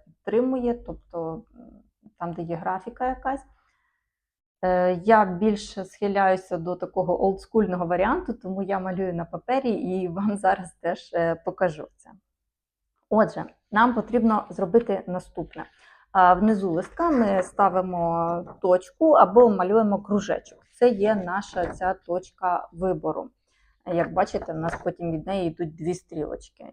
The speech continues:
Я розкажу зараз, куди вони і для чого йдуть. Але ми починаємо із точки. І ця точка, вона символізує те, де ми зараз знаходимося і з чим ми зараз стикаємося.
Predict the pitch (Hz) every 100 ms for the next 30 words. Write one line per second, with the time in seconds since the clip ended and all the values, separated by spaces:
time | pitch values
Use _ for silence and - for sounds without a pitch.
0 | _ 165 - - - - 165 190 185 170
1 | - - 156 175 175 170 - 160 160 -
2 | 165 160 - - _ _ _ _ _ 185
3 | 190 262 247 240 190 190 202 220 185 190
4 | 170 - - - _ _ _ 208 202 196
5 | - 247 247 294 330 - 196 190 170 185
6 | 202 240 277 277 - _ - - 214 208
7 | 220 220 214 196 175 175 - 233 294 403
8 | 180 160 208 247 277 226 185 - 190 208
9 | 190 - 190 185 - 165 165 180 208 240
10 | 302 294 - 214 - - - 269 294 285
11 | 202 220 247 190 165 185 202 196 - _
12 | _ - - 185 156 156 - -